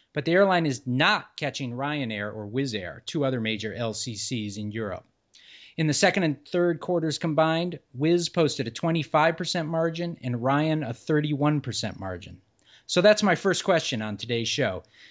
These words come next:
Is easyJet's performance a disappointment when considering its L C C peers?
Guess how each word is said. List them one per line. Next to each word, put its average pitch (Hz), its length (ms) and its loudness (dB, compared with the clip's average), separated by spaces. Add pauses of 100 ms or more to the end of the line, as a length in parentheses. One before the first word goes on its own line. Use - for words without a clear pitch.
(140)
Is 151 160 -2
easyJet's 190 600 2
performance 175 800 -2 (180)
a 135 60 -4
disappointment 220 840 2
when 165 180 2
considering 190 440 0
its 180 140 -6
L 185 160 2
C 190 160 -4
C 180 240 -4
peers? 202 560 0